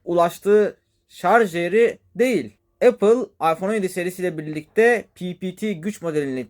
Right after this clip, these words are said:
terk edip A V S güç modeline geçiyor.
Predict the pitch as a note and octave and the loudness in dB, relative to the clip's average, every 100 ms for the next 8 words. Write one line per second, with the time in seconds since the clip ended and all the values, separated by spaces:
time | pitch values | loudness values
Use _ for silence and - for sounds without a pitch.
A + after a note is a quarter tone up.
0 | - G3 G#3 G3 G#3 G3 _ _ _ - | 0 0 2 -2 -4 -6 _ _ _ -4
1 | F3+ F#3 G3+ A3 G#3+ - G3+ - E3 D3+ | 0 4 6 4 2 -6 -10 -8 -8 -8
2 | D3+ C#3+ C3 C3 G#2+ - _ | -6 -6 -8 -10 -12 -14 _